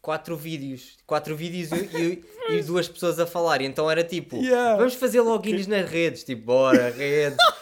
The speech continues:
Speaker 1: Era screen só tipo de logins, tipo, sem parar, tipo.
Speaker 2: Yeah,
Speaker 1: No mesmo dia,
Speaker 2: bro.
Speaker 1: tipo, login
Speaker 2: Yeah.
Speaker 1: em todos os sites novamente, tipo, bué
Speaker 2: Yeah,
Speaker 1: de
Speaker 2: yeah,
Speaker 1: vezes,
Speaker 2: yeah.
Speaker 1: pá, yeah.
Speaker 2: E depois era mesmo, era mesmo tipo, ok, tinham feito uma sequência,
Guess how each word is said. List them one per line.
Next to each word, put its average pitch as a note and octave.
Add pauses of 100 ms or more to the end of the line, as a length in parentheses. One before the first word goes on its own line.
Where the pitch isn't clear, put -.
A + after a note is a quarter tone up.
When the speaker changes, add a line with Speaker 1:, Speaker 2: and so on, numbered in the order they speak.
(220)
Speaker 1:
Era D#3+
screen E3+
só E3
tipo E3+
de -
logins, E3
tipo, D#3
sem D3+
parar, D3
tipo. C#3+
Speaker 2:
Yeah, A#4+ (100)
Speaker 1:
No F#3
mesmo G#3
dia, G#3
Speaker 2:
bro. F#3
Speaker 1:
tipo, F#3 (180)
login F3
Speaker 2:
Yeah. F3+
Speaker 1:
em E3
todos E3
os D#3
sites D#3+
novamente, D#3
tipo, D3+
bué D#3
Speaker 2:
Yeah, D3+
Speaker 1:
de C3+
Speaker 2:
yeah, C#3+
Speaker 1:
vezes, C3+
Speaker 2:
yeah. C3+
Speaker 1:
pá, G#2+
yeah. G#2
Speaker 2:
E E3+
depois D3
era E3
mesmo, E3
era C3+
mesmo C#3+
tipo, D3 (340)
ok, C#3
tinham D3
feito D3+
uma D#3+
sequência, F3